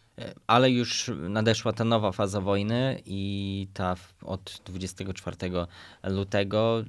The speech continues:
która też otworzyła się na północy atakiem na Kijów. Mm, jak tam sytuacja wygląda? Czy te zniszczenia z pierwszej fazy wojny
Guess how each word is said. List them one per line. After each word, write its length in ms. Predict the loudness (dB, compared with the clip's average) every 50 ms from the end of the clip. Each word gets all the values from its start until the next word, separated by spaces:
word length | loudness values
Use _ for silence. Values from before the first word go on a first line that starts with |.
| -10 -18 -20 -20 -20 -20 -20 -20
która 360 | -12 -4 0 2 4 4 2
też 220 | 2 0 -2 -2
otworzyła 720 | -4 -6 -8 -6 -4 -2 -2 -2 0 0 0 0 0 0
się 420 | -2 -2 -2 -2 0 0 0 -2 -4 -6 -12 -20 -20 _ -8
na 500 | -4 -2 0 0 2 2 2 2 0 0 -2 -2
północy 760 | 0 2 4 6 6 6 4 4 2 -2 0 0 0 0
atakiem 460 | -2 -4 -6 -6 -6 -6 -4 -4 -2 0
na 100 | -2 -2
Kijów. 500 | -2 0 0 2 2 2 0 -4 -10 -20 -20 -20 -20 -20 -20 -20 _ -14
Mm, 360 | -10 -8 -6 -6 -6 -6 -8 -8
jak 260 | -2 2 2 2 4 4
tam 180 | 2 0 0
sytuacja 500 | 0 -4 -6 -2 -2 -2 -2 -2 -4 -4
wygląda? 440 | -4 -4 -2 0 0 0 0 0 -2
Czy 120 | -4 -4
te 120 | -6 -4 -4
zniszczenia 440 | -4 -4 -6 -6 -6 -6 -4 -4 -4
z 60 | -4
pierwszej 340 | -4 -4 -4 -4 -4 -6 -4
fazy 500 | -2 -2 -2 0 0 0 0 0 0 -2
wojny 880 | 0 0 2 2 2 2 0 0 0 0 0 0 -2 -2 -4 -4 -8